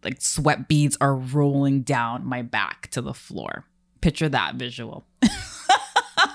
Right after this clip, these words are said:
All right, I digress. Where were we? Okay, so for produce, all right, we're talking about tip number five. So you either wanna buy seasonal produce, right? Or you wanna buy frozen produce. Here's why. Produce that's in season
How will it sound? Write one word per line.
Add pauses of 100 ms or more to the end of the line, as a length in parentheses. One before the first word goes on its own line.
(320)
All (1000)
right, (160)
I
digress.
Where
were
we? (160)
Okay,
so
for
produce,
all
right,
we're
talking
about (380)
tip
number
five.
So
you
either
wanna
buy
seasonal
produce,
right?
Or
you
wanna
buy
frozen
produce.
Here's
why. (520)
Produce
that's
in
season